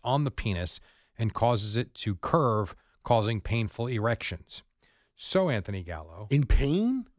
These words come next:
Speaker 1: It causes pain, sure. Yeah. A curved
Speaker 2: That's
Speaker 1: yeah.
Speaker 2: First of all, who's counting the penises? That's the, I, I watched, not to get sidetracked, it's like I watched a documentary today and they were like, it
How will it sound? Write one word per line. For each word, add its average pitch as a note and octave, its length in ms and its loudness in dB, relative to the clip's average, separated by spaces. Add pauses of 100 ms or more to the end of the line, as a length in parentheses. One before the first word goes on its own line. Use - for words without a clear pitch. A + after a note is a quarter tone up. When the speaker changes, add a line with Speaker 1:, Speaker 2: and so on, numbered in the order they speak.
Speaker 1:
It A2 300 -4
causes G#2 400 0
pain, C#3 380 -4
sure. A#2+ 420 -12 (380)
Yeah. A2+ 180 -14 (960)
A A#2+ 60 0
curved - 260 4
Speaker 2:
That's - 280 0 (220)
Speaker 1:
yeah. B2 220 -2 (220)
Speaker 2:
First - 220 4
of C4+ 60 4
all, F3 60 6
who's A#3+ 180 4
counting D3+ 400 8
the A2 60 2
penises? - 600 -2 (960)
That's D3+ 300 2
the, E3 120 0
I, A#2 280 -2
I C3 100 6
watched, F3 380 4
not F3+ 240 4
to G3+ 80 2
get - 100 2
sidetracked, C#3 400 4
it's D3+ 60 0
like G3 100 2
I G3 60 4
watched G#3 220 4
a - 20 2
documentary E3+ 480 4
today C3 260 2
and A2+ 80 0
they B2 80 2
were B2+ 80 2
like, A#2 280 2
it - 40 -20